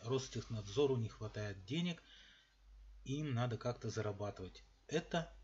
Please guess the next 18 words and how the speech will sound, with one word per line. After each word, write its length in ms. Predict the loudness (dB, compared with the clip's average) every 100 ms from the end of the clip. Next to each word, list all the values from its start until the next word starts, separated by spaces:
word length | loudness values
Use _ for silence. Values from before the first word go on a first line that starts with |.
| -6
начинается 640 | -4 -2 -2 0 0 -4 -6
кошмар 640 | -2 -2 -2 -2 -4 -8 -16 -14
для 180 | -8 -4
вас, 360 | 0 0 0 -10 -12
уважаемые 640 | -8 -6 -2 0 0 0 -4 -12 -20 _ _ _ -20 -20 -18 -18 -18 -12 -14 -14 -6
контрагенты, 800 | -4 -2 -4 -2 -4 -2 -6 -10 -12 _ -20 -20 _ _
руководители 680 | -6 -4 -2 -2 -2 -4 -4
предприятий. 800 | -4 -6 -8 -6 -6 -6 -10 -18 -18 -20 -20 _
Поэтому 460 | 0 2 2 2 2
готовьтесь 760 | 0 0 6 4 4 -6 -8 -8
к 100 | -2
тому, 380 | 2 4 2 0 -12
что 280 | -10 -2 2
вас 220 | 2 2
будут, 360 | 0 -2 -4 -12 -20 -20 -20 -18 -16 -8
видео 320 | -2 0 0
будет 280 | 0 0 -2
называться 640 | -4 -2 0 -2 -2 -8